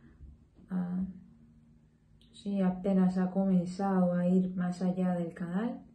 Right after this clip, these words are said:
y estamos esperando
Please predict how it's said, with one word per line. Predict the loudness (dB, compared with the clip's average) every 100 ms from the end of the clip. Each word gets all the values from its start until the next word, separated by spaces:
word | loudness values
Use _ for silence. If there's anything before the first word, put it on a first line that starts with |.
| _ _ _ _ _ _ _ -6
y | -2 -2
estamos | -4 -4 -2 -2 -4 -10 -20 _ _ _ _ _ _ _ _ _ _ _ _
esperando | -6 -6 -2 -2 0 0 0 0 -4 -6